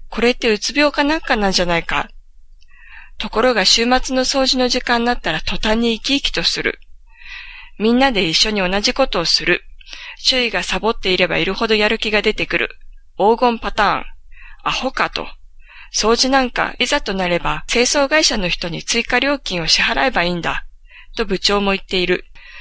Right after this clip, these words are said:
正社員が掃除の時間だけ生き生きとしているなんて、ふざけてるとしか言いようがない。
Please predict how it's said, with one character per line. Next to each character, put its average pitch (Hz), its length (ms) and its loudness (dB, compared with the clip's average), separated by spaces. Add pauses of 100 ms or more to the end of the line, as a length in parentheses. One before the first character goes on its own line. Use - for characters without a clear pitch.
(160)
正 247 280 0
社 269 160 4
員 240 120 2
が 156 120 -4
掃 208 240 2
除 247 120 0
の 254 120 4
時 247 120 0
間 240 200 0
だ 233 120 0
け 226 140 -2
生 214 100 -4
き 254 160 0
生 - 20 -
き - 60 -4
と - 120 0
し - 120 0
て 175 140 0
い 180 40 2
る 185 100 0
な 165 120 0
ん 156 60 -4
て、 - 240 -6 (380)
ふ - 100 -6
ざ 262 160 2
け 302 140 -2
て 202 120 0
る - 80 -2
と 160 120 -4
し - 100 2
か - 120 -2
言 170 100 0
い 202 60 -2
よ 220 120 4
う - 20 -2
が 208 120 0
な 175 180 0
い。 - 80 -8